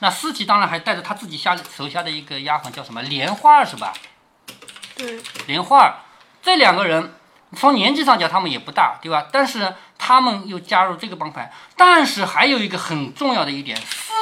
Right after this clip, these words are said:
Speaker 1: 琪的帮派很，很明显，待会儿在后面的这个更大的矛盾里面，思琪要成为一个牺牲品。原因是什么？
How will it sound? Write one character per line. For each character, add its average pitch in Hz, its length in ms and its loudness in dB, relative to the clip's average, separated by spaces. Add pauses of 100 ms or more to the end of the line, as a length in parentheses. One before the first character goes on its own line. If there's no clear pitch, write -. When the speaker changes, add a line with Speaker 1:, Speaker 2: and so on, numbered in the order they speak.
Speaker 1:
琪 175 260 -4
的 208 140 -4
帮 226 180 0
派 180 160 -2
很， 147 440 -8 (400)
很 220 220 -2
明 202 180 -2
显， 170 280 -4 (760)
待 359 240 2
会 190 200 0
儿 156 80 2
在 185 100 2
后 403 320 6
面 254 100 2
的 180 140 -2
这 - 220 -14
个 131 680 -6 (100)
更 440 200 2
大 208 140 6
的 190 80 2
矛 143 220 0
盾 220 140 -6
里 170 80 -4
面， 127 160 -6
思 214 220 -14
琪 180 200 -12
要 147 60 -6
成 147 140 -12
为 156 100 -6
一 156 40 -10
个 170 80 -10
牺 214 180 -10
牲 226 100 -6
品。 107 200 -16 (220)
原 175 280 -2
因 277 80 0
是 269 100 -6
什 120 160 -10
么？ 113 180 -10